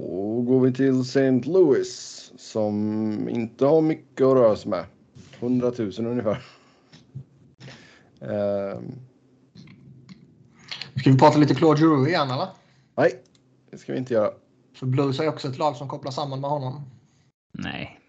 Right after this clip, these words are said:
Speaker 3: det gör de inte.
Speaker 2: Jo, det gör de.
Speaker 3: Ja, länge sedan, ja, alla nämndes. Inte längre.
Speaker 1: Nej.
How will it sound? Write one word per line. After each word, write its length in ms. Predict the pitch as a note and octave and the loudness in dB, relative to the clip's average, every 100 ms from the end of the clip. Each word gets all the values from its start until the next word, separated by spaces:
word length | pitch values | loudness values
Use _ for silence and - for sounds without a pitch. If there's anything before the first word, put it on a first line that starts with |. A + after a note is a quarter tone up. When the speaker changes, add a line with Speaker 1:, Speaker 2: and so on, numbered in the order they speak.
| _ | _
Speaker 3:
det 60 | - | -20
gör 80 | - | -20
de 60 | |
inte. 100 | - _ _ _ _ _ _ _ _ _ B2 | -20 _ _ _ _ _ _ _ _ _ -16
Speaker 2:
Jo, 260 | B2 E3 C#3+ | -14 -12 -10
det 60 | |
gör 120 | F#3 | -10
de. 120 | E3 D#3+ _ _ _ _ _ - - - - - - - - - - - - - | -10 -14 _ _ _ _ _ -20 -20 -20 -18 -18 -18 -20 -20 -20 -8 -4 -4 0
Speaker 3:
Ja, 360 | D3+ D#3+ D#3+ D3+ | 4 6 6 6
länge 320 | C#3 C3 A#2 | 4 2 -2
sedan, 240 | A#2 A#2 | -6 -4
ja, 160 | G#2+ G#2 - | -2 -4 -6
alla 280 | G2+ A2+ G#2 | -6 -4 -4
nämndes. 580 | G2+ F#2 E2+ - - - _ - - - | -2 -4 -6 -8 -14 -20 _ -20 -18 -14
Inte 200 | - G2 | -10 -8
längre. 280 | E2 - - - - - - | -8 -10 -18 -20 -20 -20 -10
Speaker 1:
Nej. 200 | G#2 F#2 | -4 -4